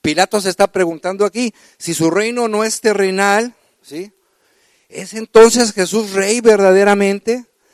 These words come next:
Busca aclarar y le dijo entonces Pilato, "¿Luego eres tú rey?".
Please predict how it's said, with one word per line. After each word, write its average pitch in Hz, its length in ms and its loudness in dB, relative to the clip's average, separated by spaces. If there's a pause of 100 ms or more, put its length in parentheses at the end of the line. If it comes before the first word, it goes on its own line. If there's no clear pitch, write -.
(600)
Busca 233 880 2
aclarar 165 840 2 (1900)
y 160 120 -6
le 160 180 4
dijo 202 340 -4
entonces 196 720 0
Pilato, 160 720 -8 (580)
"¿Luego 220 380 2
eres 269 260 -4
tú 240 320 -2 (100)
rey?". 226 460 0